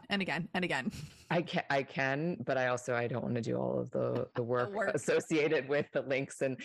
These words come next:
Speaker 2: you know, for, like, a year getting messages about broken links. And that still is kind of is happening. <laughs> So
Speaker 1: Welcome to being an entrepreneur.
Speaker 2: Yeah, right. Here, here we go.
Speaker 1: <laughs>
Speaker 2: So, <laughs> all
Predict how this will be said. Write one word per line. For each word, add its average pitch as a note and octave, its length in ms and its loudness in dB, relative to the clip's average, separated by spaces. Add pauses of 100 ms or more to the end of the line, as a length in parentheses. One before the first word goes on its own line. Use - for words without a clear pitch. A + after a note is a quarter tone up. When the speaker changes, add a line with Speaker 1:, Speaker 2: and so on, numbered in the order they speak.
(140)
Speaker 2:
you D3+ 80 2
know, D3 100 4
for, D#3 100 -2
like, C3+ 140 2
a B2+ 40 2
year B2 360 2
getting B2+ 420 0
messages B2+ 540 0
about B2+ 220 -2
broken B2+ 340 0
links. A#2+ 300 0
And A#2+ 180 0
that B2 180 0
still D#3 320 2
is B2 140 2 (160)
kind A#2+ 200 -4
of A#2 80 -4
is - 100 -6
happening. - 420 -4
<laughs> F#3 160 -2
So A#3 80 4 (500)
Speaker 1:
Welcome F3+ 420 2
to F#3+ 60 2
being F#3+ 180 4
an F#3 80 4
entrepreneur. F3 640 0 (100)
Speaker 2:
Yeah, C3+ 200 4
right. C3+ 260 2
Here, B2+ 440 2
here B2+ 360 0
we C#3 100 2
go. B2+ 360 0 (200)
Speaker 1:
<laughs> - 200 -6
Speaker 2:
So, D#3 640 4 (260)
<laughs> - 400 -2
all A#3+ 80 2